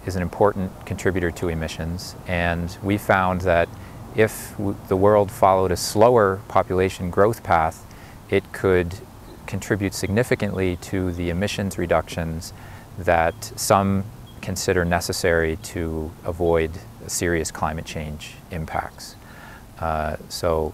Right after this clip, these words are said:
in other words, we found that slowing population growth would not solve the climate change problem, but it could make a contribution,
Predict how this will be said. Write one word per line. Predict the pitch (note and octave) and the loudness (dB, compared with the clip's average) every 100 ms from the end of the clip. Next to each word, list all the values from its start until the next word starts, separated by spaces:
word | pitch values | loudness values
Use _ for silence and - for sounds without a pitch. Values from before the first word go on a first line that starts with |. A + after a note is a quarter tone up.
| - | -6
in | F#2 | 0
other | F#2 F#2 | 2 4
words, | E2+ E2 | 4 2
we | F#2 F#2 | 0 0
found | - F2+ E2+ E2 | 2 2 2 0
that | E2+ D#2+ - - - - - - - | 0 0 -2 -12 -20 -20 -20 -20 -18
slowing | - G2+ G2 F#2 | 0 4 4 4
population | - F2 F2+ F#2 - F#2+ | 2 2 4 2 0 0
growth | F2 E2 D#2+ - - - | 4 4 2 -4 -14 -6
would | F2 E2+ | -4 0
not | E2+ E2 - | 0 0 -2
solve | - G2 G#2+ - | 4 6 6 2
the | |
climate | - F2+ F2 | 2 2 2
change | - E2+ E2 - | -4 -6 -6 -2
problem, | D#2+ D2+ F2 F2 - | 0 0 -2 -6 2
but | B2+ G#2+ G2 - - - - - - | 4 4 2 -6 -20 -20 -20 -8 -2
it | G#2 - - | -2 -4 -4
could | - A2+ G#2 G2+ - | 4 4 4 -4 -2
make | F#2 F#2 | -2 -2
a | |
contribution, | - F2 - E2+ F2+ F2+ D#2+ D#2 | -2 -2 -2 -2 -2 -2 -4 -6